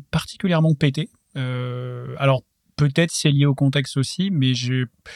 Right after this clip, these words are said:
je suis pas convaincu, euh, non plus. Je, je sais pas si vous, vous l'avez ressenti, mais, euh, je vais, je vais vous dire, moi, les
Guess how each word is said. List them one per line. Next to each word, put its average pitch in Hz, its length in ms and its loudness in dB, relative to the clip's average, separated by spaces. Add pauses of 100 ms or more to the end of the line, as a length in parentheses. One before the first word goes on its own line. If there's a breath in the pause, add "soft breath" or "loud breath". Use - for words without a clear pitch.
(200 loud breath)
je - 80 -10
suis 143 100 -6
pas 147 140 2
convaincu, 147 500 2
euh, 131 160 4
non 127 160 2
plus. 165 200 -4 (580 loud breath)
Je, 131 320 -6
je 123 180 -6
sais 135 160 0
pas 156 140 2
si 135 560 0
vous, 135 220 0
vous 156 140 2
l'avez 139 200 4
ressenti, 139 540 2
mais, 143 200 4
euh, 123 220 0 (140)
je 139 220 -4
vais, 131 200 4
je 120 120 0
vais 131 60 4
vous 127 120 2
dire, 156 220 4
moi, 143 100 4
les 123 120 0